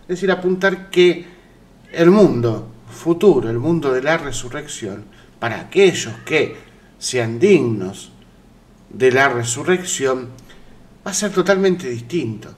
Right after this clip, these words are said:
¿eh? Va a ser muy distinto a lo que nosotros vemos en este mundo y lo que estamos acostumbrados a vivir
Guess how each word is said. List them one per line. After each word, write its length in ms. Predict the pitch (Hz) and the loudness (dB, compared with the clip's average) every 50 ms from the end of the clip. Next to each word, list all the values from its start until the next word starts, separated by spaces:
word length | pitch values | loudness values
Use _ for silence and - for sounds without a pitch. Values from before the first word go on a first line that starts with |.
| _ _ _ _ _ _ _ - | _ _ _ _ _ _ _ -16
¿eh? 160 | - - - | -14 -10 -8
Va 80 | - 151 | -8 -6
a 60 | 147 | -6
ser 340 | - - 165 165 165 160 - - - - - - _ _ _ _ _ | -2 -2 0 0 -2 -4 -8 -14 -20 -20 -20 -20 _ _ _ _ _
muy 240 | - 170 196 226 226 | -4 -2 -2 0 0
distinto 480 | 196 165 - 117 123 165 170 170 170 170 | 0 -2 -4 -6 -6 -6 -6 -4 -4 -4
a 40 | 156 | -4
lo 120 | 143 131 | -4 -6
que 100 | - 127 | -6 -6
nosotros 840 | 123 120 117 117 - 165 175 170 170 - 165 180 175 170 - - - - - - _ - - _ | -6 -4 -6 -4 -4 -2 -4 -4 -4 -4 -2 -2 -2 -4 -6 -10 -16 -20 -20 -20 _ -20 -20 _
vemos 760 | - 120 123 147 160 170 180 175 175 180 170 - - - - - - - _ - | -16 -6 -2 0 2 2 2 2 0 0 -2 -4 -10 -14 -16 -20 -20 -20 _ -8
en 200 | 120 127 131 139 | -8 -6 -6 -8
este 260 | 135 117 117 123 131 | -10 -10 -8 -6 -4
mundo 640 | 135 156 180 196 190 185 170 170 170 165 165 - - | 0 0 2 2 2 0 0 0 -2 -2 -4 -8 -6
y 60 | 131 | -4
lo 120 | 135 127 | -4 -4
que 100 | 123 - | -4 -6
estamos 420 | - - - 156 170 175 165 - 156 | -8 -6 -4 -2 -2 -2 -2 -4 -6
acostumbrados 1000 | 147 147 139 123 120 - 123 120 123 123 139 147 156 156 156 - 156 - - - - - - - - | -10 -10 -14 -16 -14 -12 -10 -10 -8 -4 -2 -2 0 0 -2 -2 -4 -8 -12 -14 -20 -20 -20 -16 -8
a 160 | - - 123 | -4 -4 -2
vivir 540 | 120 117 123 123 135 202 208 - - 117 - | -2 -2 -4 -2 -2 0 0 0 0 -2 -8